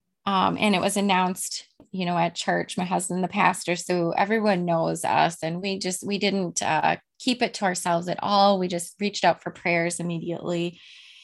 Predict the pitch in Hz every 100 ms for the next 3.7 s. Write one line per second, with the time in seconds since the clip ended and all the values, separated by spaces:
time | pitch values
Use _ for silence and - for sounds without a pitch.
0 | - - _ - 202 180 180 170 170 165
1 | _ _ _ _ _ - - 220 208 185
2 | 185 - _ - 240 247 247 220 - 226
3 | 214 208 - 202 196 180 190